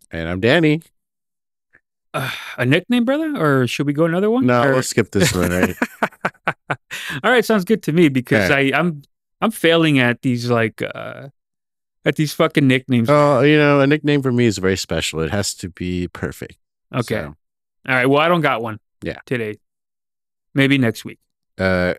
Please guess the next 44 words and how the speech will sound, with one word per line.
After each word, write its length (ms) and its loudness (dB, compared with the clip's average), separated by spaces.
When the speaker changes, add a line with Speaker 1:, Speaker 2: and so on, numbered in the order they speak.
Speaker 1:
what 180 -6
is 120 -8
it? 60 -8
Quality 360 2
over 160 4
quantity, 480 0
as 180 -4
you 100 2
say? 180 0
Speaker 2:
Exactly. 120 -4
Exactly. 760 -8
Speaker 1:
Mm. 140 -20
Speaker 2:
Fucking 340 -2
good 180 0
shit 200 -8
right 160 -10
there, 120 -12
brother. 220 -20
Speaker 1:
Mm. 180 -12
Speaker 2:
But 140 0
all 80 4
right, 160 4
man. 220 0
Let's, 180 -2
so 160 2
let's 200 0
get 120 2
into 260 4
it. 100 2
Vanilla 440 2
Sky. 540 -2
Speaker 1:
Mm-hmm. 340 -8
Speaker 2:
This 180 0
was, 320 2
uh, 220 4
this 200 0
is 120 -6
the 100 -4
second 520 -2
half 500 -2
of 260 -2
a 560 2
two 240 2
episode, 720 0